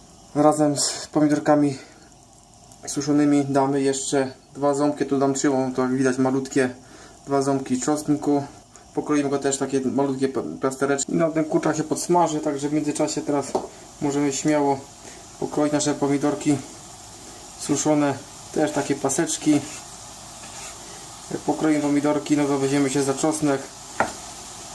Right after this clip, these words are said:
Jak troszkę nam ten kurczak się podsmaży, to wszystko dorzucimy i będziemy jeszcze troszkę razem chwilkę smażyć. Pomidorki gotowe, teraz jeszcze czosnek.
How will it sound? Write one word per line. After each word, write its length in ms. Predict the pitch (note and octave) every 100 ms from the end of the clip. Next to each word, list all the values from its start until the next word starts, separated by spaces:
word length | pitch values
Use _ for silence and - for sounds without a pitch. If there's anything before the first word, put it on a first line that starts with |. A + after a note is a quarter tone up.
| - -
Jak 180 | E3 D3+
troszkę 240 | D#3 D#3
nam 120 | D#3 D3
ten 160 | D3+
kurczak 280 | D3 D#3 D3
się 80 | D3
podsmaży, 600 | C#3 - F3+ D#3 D3 C#3+ C3 - -
to 60 | D#3
wszystko 300 | E3 - D3
dorzucimy 540 | D3 C#3 - D3 C#3+ C3 - - - - - -
i 60 | -
będziemy 280 | D3+ C#3+ C#3+
jeszcze 160 | C3+
troszkę 280 | C3+ C3+ -
razem 320 | C3+ C3+ C3+ B2+ - -
chwilkę 280 | C#3 C3 C3
smażyć. 520 | C#3+ C3 C3 B2+ - - - - - - - -
Pomidorki 500 | B3+ F3+ E3+ D#3+ D#3+
gotowe, 400 | D3+ - F#3 E3 D3 C3 - - - -
teraz 220 | C3+ C3+
jeszcze 320 | C#3 - C#3 C3+ - - - - - - - - - - - -
czosnek. 580 | D#3+ D#3 - D3+ C#3